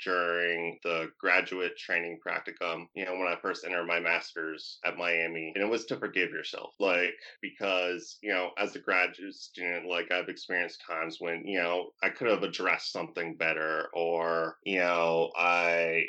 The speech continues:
failed to address something, or I wasn't able to do that reading, uh, because of my schedule. And so just to forgive yourself and not beat yourself up over it. But also, I think it's important to be self-critical in that process. Like,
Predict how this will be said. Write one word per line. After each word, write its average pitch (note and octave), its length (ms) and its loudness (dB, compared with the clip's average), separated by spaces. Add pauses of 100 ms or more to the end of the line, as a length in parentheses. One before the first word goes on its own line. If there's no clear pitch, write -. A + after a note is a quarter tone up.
failed G#2+ 380 6
to F#2+ 140 -2
address E2+ 380 -2
something, D#2+ 760 -2
or F2+ 500 4
I F#2+ 60 4
wasn't A2 400 2 (160)
able G2+ 460 0 (100)
to F2+ 300 -4 (120)
do F#2+ 240 0
that F2+ 280 4
reading, F2 540 -2 (180)
uh, F2 360 4
because F#2 360 -4
of F2+ 80 -6
my E2+ 160 -2
schedule. E2+ 800 -2 (100)
And F2 400 0
so E2+ 500 2
just A2+ 220 0
to A#2+ 100 -2
forgive F#2 420 -2
yourself E2+ 540 0
and E2+ 120 -4
not A2+ 200 2 (140)
beat G2 160 -2
yourself F2+ 220 -6 (200)
up C3 240 4
over F2 440 0
it. D#2+ 180 0 (100)
But C3 220 2
also, A2+ 760 4
I G2 120 2
think A2 240 -4
it's G#2+ 180 -4
important G2 640 -2
to - 80 -14
be F#2+ 140 -6
self-critical G2+ 920 0
in B2 80 0
that A#2 200 -2
process. C3 680 0
Like, E2+ 280 2